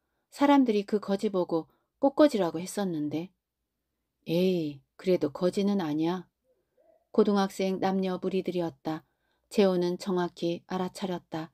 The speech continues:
자신을 향한 말이라는 것을. 그는 잠시 망설이다 학생들에게 다가갔다. 예전 같으면 못 들은 척하고 넘어갔겠지만 이번만큼은 이상하게 그러고 싶지 않았다.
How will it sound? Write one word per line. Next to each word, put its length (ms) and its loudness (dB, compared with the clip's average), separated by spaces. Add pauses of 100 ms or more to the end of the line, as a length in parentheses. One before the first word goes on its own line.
(480)
자신을 480 0
향한 320 -2
말이라는 520 -2
것을. 400 -8 (540)
그는 260 2
잠시 420 -2
망설이다 680 -2 (320)
학생들에게 920 -2
다가갔다. 720 -8 (680)
예전 300 2
같으면 520 0 (300)
못 240 2
들은 240 -2
척하고 580 -2 (260)
넘어갔겠지만 960 -2 (600)
이번만큼은 880 2 (120)
이상하게 840 -4
그러고 280 2
싶지 260 -10
않았다. 560 -8